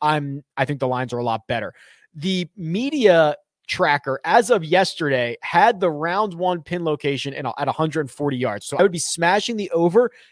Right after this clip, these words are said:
if that's true. Um, I don't know. Sometimes the media tracker is weird where, like, "Hey, that's where they were playing at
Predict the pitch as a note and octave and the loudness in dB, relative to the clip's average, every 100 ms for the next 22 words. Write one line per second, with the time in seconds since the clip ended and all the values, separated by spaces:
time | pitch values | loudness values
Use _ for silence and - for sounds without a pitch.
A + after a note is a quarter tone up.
0 | _ A3 A3+ - G#3+ F#3 - - - - | _ 4 4 6 4 4 2 -10 -14 -10
1 | C#3+ D#3 B2 F#2 - D3+ C#3+ C#3 C#3+ - | -2 0 -2 -6 -2 0 2 0 -4 2
2 | D#3 F#3 A#3 G#3 F3+ G3+ G3+ A3+ A3 B3 | 4 6 4 2 2 4 2 0 -4 -6
3 | F3+ E3+ F#3+ G3+ G#3 F#3 D3 A2 A#2 D#3 | -8 -10 -12 -8 -6 -6 -6 -8 -2 4
4 | F#3 F3 E3 - - D#3 D3+ D3 C#3+ C3 | 6 4 -2 -14 0 4 4 4 0 2
5 | D#3+ D3 D#3+ - D#3+ D#3+ D3 - D3+ D3+ | 0 2 0 0 0 0 0 -2 -4 -2
6 | D3+ C#3+ | 0 -2